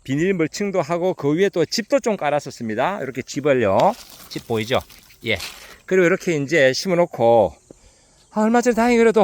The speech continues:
어, 비가 많이 올 때 두둑이 높아서 그런지 또 비닐을 좀 넓게 제가 쳐서 그런지 참외가 죽지는 않았습니다. 이제 지금 익고 있는데요. 지금 요 밑에 따고 있습니다. 따고 있는데, 아, 제가 따면서 한 말씀 드려볼게요. 참외는 기본적으로 심어놓고요.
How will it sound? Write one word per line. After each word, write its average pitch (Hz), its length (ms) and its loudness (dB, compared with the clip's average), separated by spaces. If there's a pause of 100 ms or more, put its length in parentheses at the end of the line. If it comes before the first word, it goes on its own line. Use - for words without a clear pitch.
(200)
어, 160 160 -2
비가 202 220 2
많이 190 240 2
올 208 140 4
때 147 220 2 (580)
두둑이 233 300 2
높아서 185 340 2
그런지 135 480 2
또 160 140 4
비닐을 208 340 4
좀 175 160 2
넓게 254 260 4
제가 190 140 2
쳐서 151 240 -6
그런지 135 380 0 (460)
참외가 175 500 -2
죽지는 196 340 -6
않았습니다. 104 560 -6 (200)
이제 120 120 -4
지금 151 220 -8
익고 233 220 -2
있는데요. 131 560 4 (420)
지금 226 180 -4
요 214 60 0
밑에 226 200 -4
따고 226 280 0
있습니다. 180 500 -4 (300)
따고 208 220 -2
있는데, 180 300 -2 (200)
아, 113 280 0
제가 143 160 -2
따면서 220 480 2 (120)
한 113 140 -6
말씀 120 280 -4
드려볼게요. 120 520 2 (440)
참외는 311 440 2
기본적으로 226 500 2
심어놓고요. 123 760 0